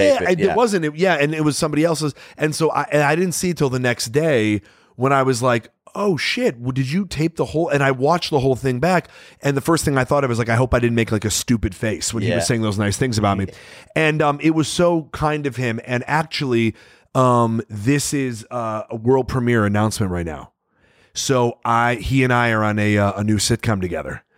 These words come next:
Speaker 1: Called?
Speaker 2: I just got cast. It's called, um, Dad, uh, Stop Embarrassing Me,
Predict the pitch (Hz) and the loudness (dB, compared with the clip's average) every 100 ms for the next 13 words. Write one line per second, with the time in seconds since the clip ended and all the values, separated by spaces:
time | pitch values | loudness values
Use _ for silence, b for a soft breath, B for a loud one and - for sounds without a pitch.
0 | - 107 110 120 117 123 117 120 113 127 | -8 -2 2 2 2 0 0 0 0 0
1 | 107 - - 98 117 101 101 104 101 98 | 0 -2 -6 -4 0 0 0 0 0 -2
2 | 90 117 110 107 110 107 b b b b | 0 2 4 4 2 0 b b b b
3 | 113 98 - 107 107 107 101 101 - 95 | 0 0 0 0 0 2 4 2 2 -2
4 | 78 | -6